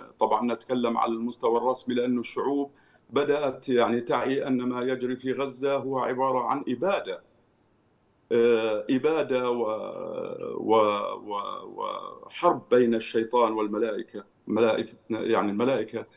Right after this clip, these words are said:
ملائكتنا غ-، أهل غزة، آه، أهل فلسطين عامة وغزة خاصة. آه، نقول لهم مهما توثق، مهما توثق في الأعناق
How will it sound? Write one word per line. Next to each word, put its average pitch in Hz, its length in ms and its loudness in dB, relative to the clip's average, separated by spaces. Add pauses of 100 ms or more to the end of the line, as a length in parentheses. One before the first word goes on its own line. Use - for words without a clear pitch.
(180)
ملائكتنا 127 580 2
غ-، 107 240 -2
أهل 110 160 -2
غزة، 101 400 -4 (1800)
آه، 120 100 8
أهل 143 280 4
فلسطين 120 560 4
عامة 98 400 0
وغزة 95 400 2
خاصة. 90 520 -4 (1040)
آه، 127 600 8
نقول 160 640 2 (160)
لهم 143 600 2 (220)
مهما 147 460 0
توثق، 117 960 -2 (920)
مهما 202 420 6
توثق 190 720 6
في 175 140 4
الأعناق 160 960 2